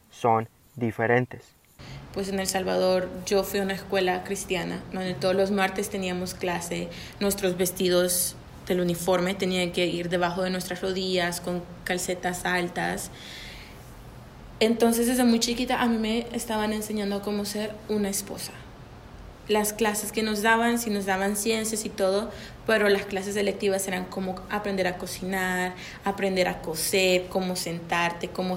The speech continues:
Speaker 2: cómo sentarte, cómo pararte. Entonces,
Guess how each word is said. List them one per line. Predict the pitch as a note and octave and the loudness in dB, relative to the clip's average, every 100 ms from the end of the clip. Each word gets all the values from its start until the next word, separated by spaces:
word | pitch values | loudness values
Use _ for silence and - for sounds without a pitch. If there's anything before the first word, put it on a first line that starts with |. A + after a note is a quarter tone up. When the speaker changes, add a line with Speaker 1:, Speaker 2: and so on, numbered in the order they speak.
| - - - - | -4 -10 -16 -2
Speaker 2:
cómo | G#3 G#3+ | 2 2
sentarte, | G#3 F#3+ F#3+ F#3 F#3 F#3+ | 2 2 4 4 0 -2
cómo | F#3+ F#3 F#3 | -2 -2 2
pararte. | F3 F#3 F#3 F#3 - F#3 F#3 - - - - - - - | 4 6 6 4 0 0 0 -6 -14 -14 -16 -16 -12 0
Entonces, | A3+ A3+ G#3 G#3+ A3+ A#3 - | 2 4 2 4 4 4 0